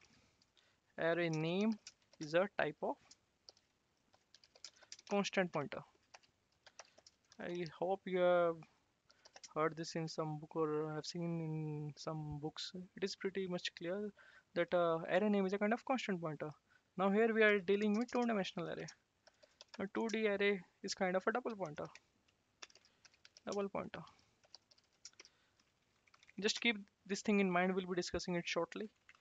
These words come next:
So here we, we are having the same array in this program. Now here I'm using this assignment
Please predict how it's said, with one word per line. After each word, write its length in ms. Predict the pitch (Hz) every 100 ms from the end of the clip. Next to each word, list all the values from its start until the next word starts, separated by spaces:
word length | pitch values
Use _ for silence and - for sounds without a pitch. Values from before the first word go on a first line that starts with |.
| _ _ _
So 460 | - 175 180 202 175 -
here 200 | 196 208
we, 360 | 214 214 208 196 - - -
we 120 | 196
are 80 | 196
having 220 | 190 180
the 80 | 175
same 320 | - 190 202
array 200 | 202 196
in 80 | 190
this 140 | 185
program. 460 | - 175 175 175 175 _ _ _ _ _ _ _
Now 280 | 160 170 226 233 - _ _ _ _ _ _ -
here 180 | 208 214
I'm 140 | 208
using 340 | 190 190 196
this 280 | 202 262 - - - - _ _ _ _ - _ _ - _ _ _ _ - _ _
assignment 720 | - - 180 175 185 208 196